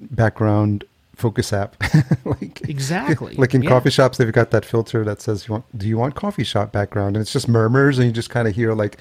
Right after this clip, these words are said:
Speaker 1: sounds and, and plates clinking and stuff like that. So as long as there's no words you can understand, you can do your work. That must have
Speaker 2: Right.
Speaker 1: been what it was like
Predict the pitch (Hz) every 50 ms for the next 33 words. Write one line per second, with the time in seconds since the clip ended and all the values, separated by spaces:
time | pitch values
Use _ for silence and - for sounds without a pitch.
0 | - - _ - - - 120 113 117 120 120 110 113 107 113 135 113 127 - -
1 | 120 117 117 - - - - - - - - - _ - - 131 120 120 123 117
2 | 120 117 113 - 127 113 - 120 113 - 117 113 113 110 - _ - - - 104
3 | 104 101 - - - - _ - 107 117 135 143 143 135 131 135 135 123 107 110
4 | 120 135 127 113 104 95 110 - 107 110 107 101 98 - - 120 120 117 104 104
5 | 104 104 107 - - 113 - 110 95 104 101 101 101 107 113 110 104 - - -
6 | - - - - - - - 107 - - 120 120 156 127 110 107 107 107 104 101
7 | 104 98 - 101 104 - -